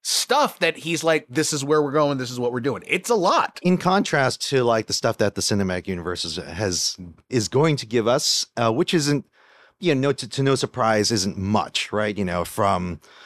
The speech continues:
Speaker 2: you know, stuff like the Shaz-, Sh-, Shazam, Fury of the
Speaker 1: The
Speaker 2: God,
Speaker 1: D C cinematic universe.
Speaker 2: the
Speaker 1: You know,
Speaker 2: D C
Speaker 1: yeah.
Speaker 2: cinematic
Speaker 1: Okay, yeah.
Speaker 2: universe, right?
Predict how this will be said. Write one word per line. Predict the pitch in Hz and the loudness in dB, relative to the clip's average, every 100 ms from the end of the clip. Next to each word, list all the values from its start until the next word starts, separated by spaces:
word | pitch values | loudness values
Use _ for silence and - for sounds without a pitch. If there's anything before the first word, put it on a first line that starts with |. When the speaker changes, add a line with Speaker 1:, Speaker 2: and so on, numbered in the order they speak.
| - - - | -20 -20 -8
Speaker 2:
you | 85 | -4
know, | |
stuff | 78 - 120 | -2 -2 0
like | 110 101 | 0 -2
the | - 92 87 | -6 -10 -6
Shaz-, | - 107 110 78 | -4 -4 -6 -8
Sh-, | 101 92 85 - | -8 -8 -4 -2
Shazam, | 104 139 139 143 120 | 2 2 2 0 -6
Fury | - 127 135 | -8 -2 0
of | 123 | 2
the | |
Speaker 1:
The | - | 2
Speaker 2:
God, | 127 131 | 4 4
Speaker 1:
D | 123 247 233 180 113 92 | 4 4 4 2 -2 -6
C | |
cinematic | - 139 120 107 | -2 0 0 -2
universe. | 104 139 | -2 0
Speaker 2:
the | |
Speaker 1:
You | 135 | 2
know, | 131 | 2
Speaker 2:
D | 139 | 2
C | 127 156 | 4 2
Speaker 1:
yeah. | |
Speaker 2:
cinematic | 131 120 101 | 4 2 2
Speaker 1:
Okay, | 92 | 0
yeah. | 92 | -2
Speaker 2:
universe, | 85 80 85 | -4 -4 -2
right? | 101 101 | 0 0